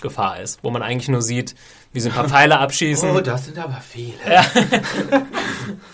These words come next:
Speaker 1: Hat euch denn die, die Menge der Wildlings überzeugt, oder wie es dargestellt wurde? Ich musste so ein bisschen lachen. Ich war nicht so ganz überzeugt bei diesem typischen Bild, so,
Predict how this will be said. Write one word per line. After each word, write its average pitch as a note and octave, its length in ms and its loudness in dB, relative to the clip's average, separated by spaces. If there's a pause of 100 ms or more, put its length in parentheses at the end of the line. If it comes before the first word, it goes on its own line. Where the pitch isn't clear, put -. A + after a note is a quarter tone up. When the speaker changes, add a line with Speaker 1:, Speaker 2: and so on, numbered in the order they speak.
(520)
Speaker 1:
Hat C3+ 240 4
euch F#3+ 120 0
denn F3 140 6
die, D#3 140 -4
die C#3+ 120 0
Menge C#3 360 4
der D#3+ 160 0
Wildlings E3 520 -2
überzeugt, F3 420 -6
oder C3+ 100 -2
wie C#3 60 -4
es C#3 120 0
dargestellt D3+ 440 0
wurde? G3+ 120 -4
Ich G3 100 -4
musste G#3+ 260 4
so G#3 80 2
ein G3 80 2
bisschen A3+ 560 0 (400)
lachen. F3+ 580 -2
Ich D3+ 140 -6
war F3 100 2
nicht F#3+ 120 2
so D#3+ 100 0
ganz F3 240 0
überzeugt F3 280 2
bei E3+ 80 2
diesem C#3+ 220 0
typischen E3+ 640 4
Bild, F3 300 2
so, E3 340 6